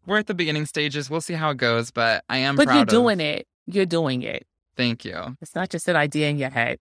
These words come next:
Speaker 2: You're doing it. You're reaching out to people you don't know. You're asking amazing questions,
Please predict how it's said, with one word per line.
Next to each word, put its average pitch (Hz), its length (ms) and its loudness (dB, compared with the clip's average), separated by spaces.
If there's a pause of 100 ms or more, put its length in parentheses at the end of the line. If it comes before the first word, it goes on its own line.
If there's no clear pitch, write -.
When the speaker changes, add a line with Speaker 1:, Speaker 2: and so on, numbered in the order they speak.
Speaker 2:
You're 160 140 -4
doing 160 360 -2
it. 143 100 -10
You're 139 160 -4
reaching 190 320 -2
out 180 160 -2
to - 60 -10
people - 280 -8
you 165 100 -6
don't 131 220 -2
know. 123 240 -2
You're 135 380 -2
asking 170 340 -2
amazing 143 380 -4
questions, 131 600 -6